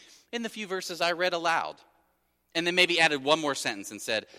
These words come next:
"Eventually the leadership in Jerusalem rejoiced." Six verses could have said it all. But Luke actually takes an incredible amount of time in the book of Acts to let us feel the full arc, the full back and forth of this story,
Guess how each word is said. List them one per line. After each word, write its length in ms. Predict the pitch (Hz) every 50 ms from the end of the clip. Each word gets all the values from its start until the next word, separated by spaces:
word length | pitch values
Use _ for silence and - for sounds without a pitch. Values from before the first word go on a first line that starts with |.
| - -
"Eventually 500 | 120 127 147 185 214 202 - 190 196 185
the 80 | 156 135
leadership 420 | 127 160 175 175 147 - 170 -
in 100 | 139 127
Jerusalem 540 | 120 127 135 143 135 - - 135 135 131 127
rejoiced." 640 | 120 110 101 104 85 76 69 71 - - - - - _ _ _ _ _ _ _ _ _ _ _ _ _ _
Six 460 | - - - - 311 320 311 - -
verses 480 | 185 185 254 240 220 - - 175 156 -
could 160 | - 196 180
have 160 | 170 156 127 - - - - _ _ _ _ _ _ _ _ _
said 360 | _ - - - 196 190 185 180
it 80 | 165
all. 360 | 151 113 90 78 73 85 - - _ _ _ _ _ _ _ _ _ _ _ _ _ _ _ _ _ _ _ _ _ _ _ - - - -
But 160 | 139 160 208 196
Luke 260 | 220 226 294 311 -
actually 280 | 220 202 - - 196
takes 200 | - 214 190 -
an 100 | - 170
incredible 800 | 165 143 - - - - - 240 233 220 233 240 208 220 220 214 -
amount 340 | 165 160 160 170 175 175 139
of 80 | 147 -
time 320 | - - 175 160 147 139
in 60 | 135
the 80 | 127 123
book 100 | 139 131
of 80 | 135
Acts 320 | 131 131 127 127 - - - - - - -
to 100 | - 175
let 140 | 165 180 175
us 160 | 170 156 -
feel 180 | - 185 180 170
the 80 | 147
full 460 | 139 - - - 190 202 220 262 247 -
arc, 300 | 175 160 139 131 131 -
the 80 | 131 -
full 420 | - - - 165 185 214 247 254
back 420 | 196 - - 175 175 196 185 -
and 140 | 180 170 147
forth 320 | - - 170 165 156 147 - -
of 100 | 139 127
this 140 | 139 131 -
story, 560 | - - - 160 147 135 120 113 107 107